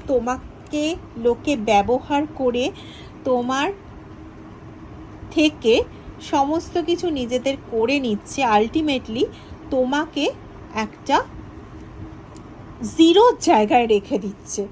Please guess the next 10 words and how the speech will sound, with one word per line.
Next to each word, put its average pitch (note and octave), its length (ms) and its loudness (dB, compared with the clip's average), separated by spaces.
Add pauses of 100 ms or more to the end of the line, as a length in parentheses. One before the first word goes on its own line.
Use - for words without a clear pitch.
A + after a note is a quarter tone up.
(580)
বলা C#4 280 4
যেতে F4 240 2
পারে C#4+ 200 2
তোমাকে C#4 380 -4
ছিবড়ে D4 440 0
করে F4+ 260 4
নিয়ে C#4 580 -2
তোমাকে C4 380 0
ইউটিলাইজ C#4 720 0
করে A#3 220 0